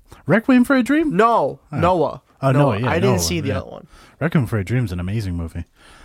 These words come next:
Speaker 1: That's why I was so disappointed with Noah, 'cause Darren Aronofsky's a good director. He made a bad movie.
Speaker 2: Yeah,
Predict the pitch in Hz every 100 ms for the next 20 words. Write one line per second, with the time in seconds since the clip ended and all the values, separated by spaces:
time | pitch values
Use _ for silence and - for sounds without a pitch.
0 | - 175 190 160 147 147 127 - - 151
1 | 147 107 98 95 87 82 - 87 - 113
2 | 107 98 107 - 92 - 98 90 95 101
3 | 101 - 85 87 _ 98 90 87 92 90
4 | 95 92 120 107